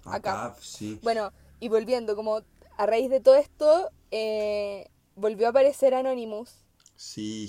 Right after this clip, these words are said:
Speaker 1: heavy, heavy.
Speaker 2: Que fue como, weón, un bombardeo de información, de
Speaker 1: Mm.
Speaker 2: news, o sea, como últimas noticias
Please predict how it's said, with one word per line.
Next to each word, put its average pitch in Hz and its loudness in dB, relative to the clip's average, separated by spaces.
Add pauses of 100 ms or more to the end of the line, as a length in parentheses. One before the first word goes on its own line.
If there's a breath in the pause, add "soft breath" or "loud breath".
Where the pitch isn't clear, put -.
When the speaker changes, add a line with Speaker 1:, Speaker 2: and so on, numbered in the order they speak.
(120)
Speaker 1:
heavy, 95 -10 (220)
heavy. - -14
Speaker 2:
Que 240 -4
fue 254 2
como, 254 -2
weón, 233 -8
un 233 -12
bombardeo 233 0 (500)
de 226 0
información, 247 -6 (160)
de 214 -4 (400)
Speaker 1:
Mm. 226 -8
Speaker 2:
news, - -8 (640)
o 233 -14
sea, 226 0
como 233 -2
últimas 247 -8
noticias 262 -4